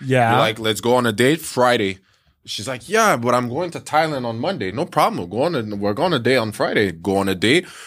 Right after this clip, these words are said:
Speaker 2: Leaves for, um, two months. Fucks a guy. Come back. Does it change something? She was single.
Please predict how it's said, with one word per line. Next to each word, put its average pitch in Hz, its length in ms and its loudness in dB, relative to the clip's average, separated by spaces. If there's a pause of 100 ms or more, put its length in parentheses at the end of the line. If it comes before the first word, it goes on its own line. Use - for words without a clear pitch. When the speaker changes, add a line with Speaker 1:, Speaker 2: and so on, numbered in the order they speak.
(200)
Speaker 2:
Leaves 113 380 0
for, 117 220 2
um, 101 360 0
two 123 100 -8
months. 127 420 -2 (880)
Fucks - 380 -4
a 135 80 2
guy. 107 380 2 (920)
Come 101 220 -2
back. 117 240 2
Does 90 160 -2
it 87 100 -6
change 92 220 -4
something? 147 460 -2
She - 180 -8
was 101 120 -6
single. 113 400 -4